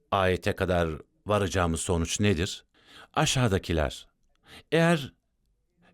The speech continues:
kişisel meselelerimiz Rabbin meselelerinden önce önceliğe sahipse, o zaman Rab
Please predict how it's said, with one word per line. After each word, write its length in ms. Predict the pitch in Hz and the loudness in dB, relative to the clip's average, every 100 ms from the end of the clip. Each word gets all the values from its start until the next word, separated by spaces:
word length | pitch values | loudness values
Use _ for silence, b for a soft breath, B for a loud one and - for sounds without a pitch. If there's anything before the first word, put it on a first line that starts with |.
| - | -6
kişisel 600 | - 131 117 - 113 165 | -2 0 -2 0 2 2
meselelerimiz 880 | 107 - 95 92 87 80 90 107 - B B B 90 | 0 0 0 2 2 0 -2 -2 -8 B B B -2
Rabbin 420 | 101 69 127 160 | -2 0 2 2
meselelerinden 800 | 107 107 95 95 95 87 95 87 | 2 0 0 2 0 0 0 0
önce 500 | 82 80 87 87 82 B B - | 0 -2 0 0 -2 B B -2
önceliğe 600 | 101 85 90 82 107 104 | -2 0 -2 0 2 0
sahipse, 640 | - 78 67 - 90 151 B B _ | -2 -2 -4 -4 -2 -4 B B _
o 100 | 143 | 0
zaman 380 | 160 120 101 101 | 2 2 2 0
Rab 180 | 92 107 | 0 0